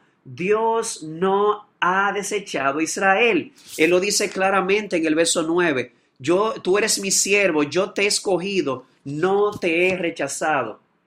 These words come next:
En el nuevo pacto, Dios no ha desechado a Israel. Y la evidencia de ello son personas como Pablo, Romanos capítulo once. Él dice, "¿Ha desechado Dios a su pueblo?". No,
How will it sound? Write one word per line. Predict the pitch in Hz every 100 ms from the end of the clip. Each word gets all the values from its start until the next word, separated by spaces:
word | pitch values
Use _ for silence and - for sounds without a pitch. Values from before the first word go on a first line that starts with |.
| _ -
En | 160 175
el | 170
nuevo | 165 202 233 220 -
pacto, | 196 202 185 160 143
Dios | 170 185 196
no | 196
ha | 196
desechado | 190 185 156 - 185 202 175
a |
Israel. | 151 151 131 123 110 - _ _ _ _ _
Y | 160
la | 170
evidencia | 170 170 165 214 - 226
de | 208 185 196
ello | 180 165
son | - 196
personas | 202 185 - 185 202 196
como | - 180 160 151 -
Pablo, | 175 190 160 127
Romanos | 139 143 151 180 180
capítulo | - 151 175 160 160 151
once. | 165 165 - 127 - - -
Él | 156
dice, | 185 185 170
"¿Ha |
desechado | 180 180 190 185 185 190 180
Dios | 185 185
a |
su | 190 190 -
pueblo?". | 196 196 214
No, | 190 208 247 220 135